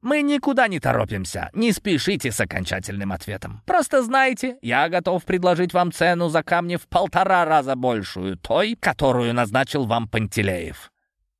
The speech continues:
Такая новость заставила меня удивиться. Сумма, которую собирался платить Берёзов за магические камни, была огромной. Но мне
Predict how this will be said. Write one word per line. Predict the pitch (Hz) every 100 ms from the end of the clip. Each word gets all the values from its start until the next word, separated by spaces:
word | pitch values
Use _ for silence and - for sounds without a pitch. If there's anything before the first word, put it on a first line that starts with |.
| _ _ _ -
Такая | 90 - 92 95 120
новость | 127 127 139 - - - _ _
заставила | 185 185 - - 156 156 156 139
меня | 127 120 127
удивиться. | 131 113 113 98 - - -
Сумма, | - - 208 196 175 165
которую | 170 156 170 147 143
собирался | - 135 143 143 127 135
платить | 123 131 - 131 107
Берёзов | 127 127 151 113 98
за | 107 113
магические | 120 127 - 110 - 117 107
камни, | - 147 113 101
была | 113 117 117
огромной. | - 117 117 123 104 92 87 82 82 _ _ -
Но | 113 104 101 90 85 82 _ _ _ -
мне | 131 135 131